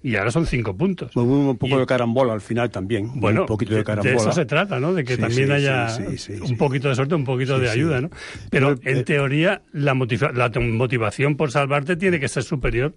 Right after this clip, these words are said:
Speaker 2: Sí, sí.
Speaker 1: a la motivación por
Speaker 2: Sí.
Speaker 1: entrar en Europa, ¿no?
Speaker 2: Pero cuando pienso el ahínco, el coraje que pone Osasuna y lo mal que le va esto al Español, que el equipo cuando lo ponga mucho coraje le va mal, eh,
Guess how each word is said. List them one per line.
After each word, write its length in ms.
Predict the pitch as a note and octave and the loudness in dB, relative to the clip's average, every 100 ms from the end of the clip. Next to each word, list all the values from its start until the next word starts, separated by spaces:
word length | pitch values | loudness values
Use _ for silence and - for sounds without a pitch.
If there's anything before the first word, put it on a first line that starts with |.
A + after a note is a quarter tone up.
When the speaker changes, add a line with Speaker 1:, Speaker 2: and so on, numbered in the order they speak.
| - | -10
Speaker 2:
Sí, 80 | G2+ | -12
sí. 160 | - | -2
Speaker 1:
a 40 | E3+ | 2
la 80 | |
motivación 540 | D#3 C3+ B2 A2+ C3 A#2+ | 2 2 0 0 0 0
por 120 | C3 | 2
Speaker 2:
Sí. 40 | |
Speaker 1:
entrar 180 | C3 A#2+ | 2 0
en 60 | G#2 | 0
Europa, 360 | G#2 F3+ - B2 | 0 0 0 -4
¿no? 100 | A3+ _ _ | -6 _ _
Speaker 2:
Pero 160 | A#2+ | 0
cuando 220 | A#2 A#2 A#2+ | 0 0 0
pienso 520 | C#3 D3 - D#3 D3 | 2 0 2 2 2
el 560 | C#3 C3+ C3 B2+ B2 | 2 2 2 0 2
ahínco, 720 | A#2+ B2 D3 C#3+ C3+ C3 C3 - - _ | 2 2 2 2 0 0 -2 -10 -20 _
el 160 | B2+ A#2+ | -2 0
coraje 360 | A#2 C3+ C#3 | 0 0 -2
que 120 | A#2 | -4
pone 280 | A#2 B2+ B2+ | -2 0 2
Osasuna 640 | A#2+ A#2 G#2+ B2 A#2+ A#2+ D3 - - - - _ - | 0 -2 -4 0 0 0 -4 -18 -20 -20 -20 _ -4
y 60 | |
lo 120 | A#2 | -2
mal 180 | A2 C3 | 2 0
que 80 | G#2+ | 0
le 80 | B2 | 0
va 160 | A#2 | 2
esto 240 | A#2 A2 A#2+ | 0 -2 -2
al 80 | A2+ | -2
Español, 380 | - A2 A2 B2+ | -2 -2 0 0
que 80 | |
el 60 | A#2 | -2
equipo 300 | G#2+ A#2+ G#2+ | -2 -2 -2
cuando 200 | A2 G#2 | -4 -4
lo 60 | G#2+ | -2
ponga 200 | A2+ G#2 | -2 -2
mucho 220 | G#2+ G2+ | -2 -4
coraje 280 | A2+ G#2+ B2 | -4 -2 0
le 120 | A2 | 0
va 120 | G2+ | 0
mal, 300 | A2 G#2+ A#2+ - - - - - - - - - | 0 0 -2 -4 -20 -20 -20 -20 -18 -20 -20 -10
eh, 280 | C3+ A2+ | -4 -2